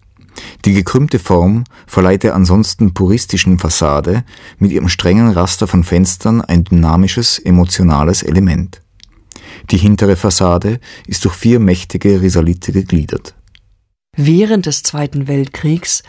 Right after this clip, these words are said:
Speaker 2: war das Gebäude Sitz der deutschen Wehrmacht. Nach der Befreiung diente es bis zum Jahr neunzehnhundertfünfzig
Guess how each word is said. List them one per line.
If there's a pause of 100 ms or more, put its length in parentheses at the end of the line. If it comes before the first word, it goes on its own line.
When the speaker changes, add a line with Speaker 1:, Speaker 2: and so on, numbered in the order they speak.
(300)
Speaker 2:
war
das
Gebäude
Sitz
der
deutschen
Wehrmacht. (1080)
Nach
der
Befreiung (380)
diente
es
bis
zum
Jahr
neunzehnhundertfünfzig